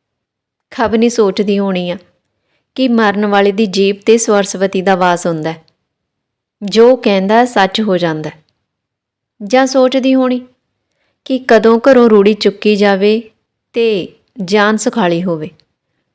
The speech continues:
ਉਹ ਨਾ ਮਾਲਕ ਤੀਵੀਂ ਦੀ ਛੁੱਟੀ ਮੁੱਕਣ ਵਾਲੀ ਆ।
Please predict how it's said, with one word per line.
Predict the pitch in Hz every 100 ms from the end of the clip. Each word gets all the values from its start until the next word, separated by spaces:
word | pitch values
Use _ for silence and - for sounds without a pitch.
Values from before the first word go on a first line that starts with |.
| _ _
ਉਹ | 247 247
ਨਾ | 285
ਮਾਲਕ | 247 214 208 214 247
ਤੀਵੀਂ | 226 214 220
ਦੀ | 254
ਛੁੱਟੀ | 254 254 285
ਮੁੱਕਣ | 247 240 233 214
ਵਾਲੀ | 202 185
ਆ। | 160